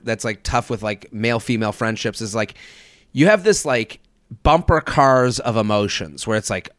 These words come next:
are we fucking? Are we not? Are we attracted? Are we friends? And you had that bumper car off,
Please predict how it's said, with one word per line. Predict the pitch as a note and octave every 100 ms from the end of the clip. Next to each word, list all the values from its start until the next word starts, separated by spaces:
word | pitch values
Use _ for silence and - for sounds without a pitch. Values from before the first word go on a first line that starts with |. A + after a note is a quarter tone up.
| G2+
are | F#2+
we | F#2+ - _
fucking? | - A3 - E3+ E3 C#3+
Are | G#2
we | F#2 F#2
not? | B2 F3 E3+ D#3+
Are | A2
we | F#2+
attracted? | F#2+ - E3 D#3 - C#3+ A#2+
Are | G#2
we | G2
friends? | - D#3+ D#3 D3 C#3+ C3+ - - - -
And | C3+ C#3
you | E3+ F3+
had | D#3+ E3 F#3 E3+
that | F#3 D3
bumper | D3+ D3 C#3+
car | - B2+ A2 G#2
off, | G#2+ G#2 F#2 A2 -